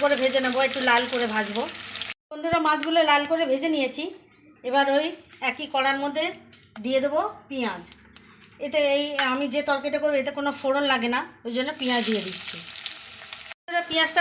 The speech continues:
ভাজা ভাজা হয়ে এসছে, এখন দিচ্ছি আলুগুলো। আমি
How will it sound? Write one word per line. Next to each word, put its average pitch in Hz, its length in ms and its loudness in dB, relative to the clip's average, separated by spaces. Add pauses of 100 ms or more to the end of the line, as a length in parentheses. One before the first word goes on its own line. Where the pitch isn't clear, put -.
ভাজা 294 200 4
ভাজা 339 220 4
হয়ে 311 180 6
এসছে, 302 200 2 (300)
এখন 285 220 -2
দিচ্ছি 302 200 -2 (120)
আলুগুলো। 220 400 -2 (3500)
আমি 285 100 0